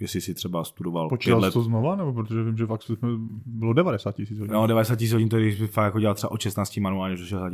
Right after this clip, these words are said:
Speaker 1: pěti, je to šedesát, sedmdesát, jako je takový normální průměr. Pokud nejsi jako třeba někteří, kteří byli v druhém ročníku pět let, ti potom možná pracují trošku méně v životě. <laughs> Ale,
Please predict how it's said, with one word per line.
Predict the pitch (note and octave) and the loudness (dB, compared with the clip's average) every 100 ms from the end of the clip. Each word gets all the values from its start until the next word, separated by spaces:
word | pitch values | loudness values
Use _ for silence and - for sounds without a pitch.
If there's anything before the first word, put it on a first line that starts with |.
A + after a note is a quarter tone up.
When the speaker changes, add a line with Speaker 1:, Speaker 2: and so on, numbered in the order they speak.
| F2+ | -6
Speaker 1:
pěti, | E2 - | -8 -6
je | |
to | F#2 | -6
šedesát, | F2 G2 F2+ F#2 | -4 -6 -4 -8
sedmdesát, | - F2+ E2+ F#2 | -6 -6 -6 -8
jako | F2+ F2+ | -8 -10
je | |
takový | E2+ D#2+ F2+ | -12 -8 -4
normální | F2+ F#2 F#2+ | -2 0 0
průměr. | F2 G2 A2 G#2+ - - - - _ | -2 0 2 0 -2 -16 -20 -20 _
Pokud | B2 C3 C3 | 0 0 -2
nejsi | B2+ A#2+ A#2 | 0 0 2
jako | A#2 A#2+ | 0 0
třeba | - A2+ | -2 -2
někteří, | G#2 A2 G2 | -2 -2 -4
kteří | G#2 G2+ | -2 0
byli | F#2 G2+ | 0 0
v | |
druhém | F#2+ F#2 F#2+ | 0 0 0
ročníku | F#2 G2+ F2+ | 0 -2 -2
pět | F2+ G2 | -2 0
let, | F2 G2 | 0 -2
ti | - G2 | -4 -6
potom | F#2 G2 | -4 -2
možná | F#2+ F#2 G2+ F#2 | -2 -2 -4 -4
pracují | F2+ - F2 | -4 -4 -6
trošku | - - | -6 -4
méně | F#2 F2 | -2 0
v | |
životě. | E2+ E2 - - - | -2 -4 2 2 2
<laughs> | D#3 D#3+ - | -2 -6 -2
Ale, | B2+ A2+ A#2 A2+ A2 | 4 6 6 6 6